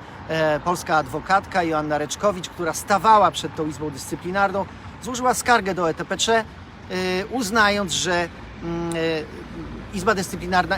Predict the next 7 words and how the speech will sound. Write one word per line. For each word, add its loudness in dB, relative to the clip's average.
nie 2
daje 6
jej 4
jako 0
obywatelce 0
prawa 4
do 2